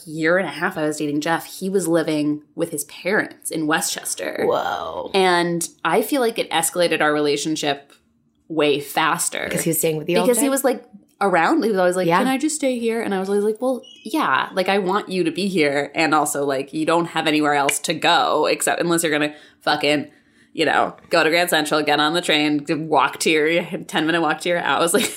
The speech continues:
Speaker 2: No.
Speaker 1: obviously you're gonna
Speaker 2: And he has, like, a nice little commute, a baby commute.
Speaker 1: Yeah,
Speaker 2: Yeah.
Speaker 1: it's short. It's, I mean, it's still shorter than, like,
Speaker 2: Hoboken. <laughs>
Speaker 1: Yeah.
Speaker 2: I'm just kidding.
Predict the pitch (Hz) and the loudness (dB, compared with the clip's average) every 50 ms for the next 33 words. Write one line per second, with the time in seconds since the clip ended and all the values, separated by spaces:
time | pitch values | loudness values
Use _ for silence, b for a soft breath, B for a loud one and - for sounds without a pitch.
0 | - - - 294 190 180 170 180 180 190 185 180 180 185 180 175 175 156 165 160 | -6 -2 0 2 4 4 4 4 4 2 2 0 0 0 0 0 0 0 0 -2
1 | 160 156 156 165 B B B B B B 185 175 196 226 247 233 196 185 - 156 | -2 -2 -4 -6 B B B B B B -2 0 0 2 2 2 2 2 0 0
2 | 160 180 190 190 185 - 147 - - - - - 107 - - - - _ - 196 | 0 0 0 -2 -2 -4 -6 -8 -10 -10 -12 -12 -12 -12 -12 -14 -16 _ -10 -6
3 | 185 170 175 175 175 - - - 95 76 - - B B B B 180 175 147 104 | -2 -2 -2 -2 -4 -8 -10 -10 -10 -10 -12 -12 B B B B 2 2 4 4
4 | 110 110 - 190 - - - - - 220 190 151 147 143 - - - - - - | 4 2 2 0 0 0 0 2 2 2 2 2 2 0 -2 -2 -2 -2 -2 -2
5 | - - - 202 196 196 190 190 180 190 - - - 202 202 202 196 - - 175 | -2 -2 0 0 2 2 0 0 0 -2 -2 -2 0 0 0 0 0 0 0 0
6 | 170 165 165 160 156 156 151 147 147 143 139 135 127 - - - - 175 170 156 | 0 2 0 0 0 0 0 0 0 0 0 -2 -4 -6 -12 -12 -6 -4 -4 -2
7 | 151 151 160 - - - - 202 - 180 190 180 - 131 - - 277 269 269 214 | -2 -4 -6 -6 -8 -6 -2 -2 0 2 4 4 4 4 2 2 2 2 0 -2
8 | - - 208 185 - | -4 -4 -2 -4 -4